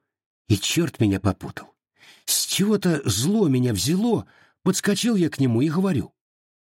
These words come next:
"А ты, говорю, сукин сын, ежели взялся воевать, так сдаваться не должен. Подлюка ты, говорю, этакая. Не видишь, что ли, что мы и так на силу держимся?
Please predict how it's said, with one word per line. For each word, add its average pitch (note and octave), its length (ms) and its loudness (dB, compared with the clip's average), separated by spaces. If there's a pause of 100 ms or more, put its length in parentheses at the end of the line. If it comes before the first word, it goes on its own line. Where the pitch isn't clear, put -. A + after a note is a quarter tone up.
(140)
"А A#2+ 100 0
ты, F3+ 120 0
говорю, F#3 360 0
сукин F3 500 -2
сын, E3+ 300 -2
ежели D3 380 0
взялся D3+ 480 -2
воевать, D#3+ 560 -2 (200)
так B2 160 0
сдаваться D3 500 0
не F3+ 100 2
должен. E3+ 540 0 (400)
Подлюка G#3+ 680 0
ты, B2+ 120 0
говорю, C3 360 0
этакая. - 520 -6 (440)
Не B3 160 4
видишь, A#3+ 300 2
что - 320 0
ли, C#3+ 160 -2 (220)
что A#3 180 0
мы B3 140 2
и A3 40 0
так A#3+ 240 0
на A3 120 2
силу F3+ 260 0
держимся? - 560 -4